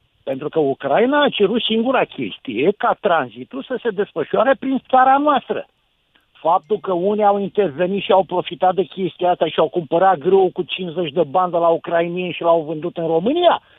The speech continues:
asta e altă chestie. Asta nu mai e treaba mea. E treaba statului. E treaba organelor competente care au făcut, care au permis așa ceva.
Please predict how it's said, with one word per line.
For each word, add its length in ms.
asta 260
e 60
altă 220
chestie. 360
Asta 180
nu 80
mai 180
e 40
treaba 360
mea. 200
E 120
treaba 260
statului. 420
E 120
treaba 280
organelor 580
competente 600
care 180
au 80
făcut, 340
care 160
au 80
permis 400
așa 260
ceva. 340